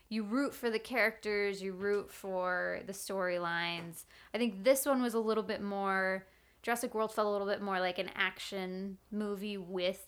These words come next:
dinosaurs compared to maybe some of the originals. But I feel like that, yeah, that piece of the fantasy and just the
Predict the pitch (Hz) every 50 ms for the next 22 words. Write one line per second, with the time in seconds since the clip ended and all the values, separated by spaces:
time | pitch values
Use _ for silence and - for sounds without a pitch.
0 | - - 226 220 226 233 233 247 240 - - 254 240 240 240 240 240 247 254 247
1 | 233 - - - 262 262 226 - 240 208 190 - 214 196 202 190 196 - 202 190
2 | 190 190 185 190 190 - 190 185 180 180 175 175 170 170 175 180 185 202 233 233
3 | 247 254 269 294 302 302 302 - - - - - - - - _ _ - 196 196
4 | 196 196 - - - 240 240 220 202 - 185 190 185 185 190 190 185 180 - -
5 | - - _ - - _ _ _ _ - 214 214 220 233 226 175 - - - -
6 | 226 202 - - 202 170 165 - 180 180 - - - 208 196 196 190 190 190 190
7 | - - 190 185 185 185 - - 202 196 190 190 185 - 185 - - - -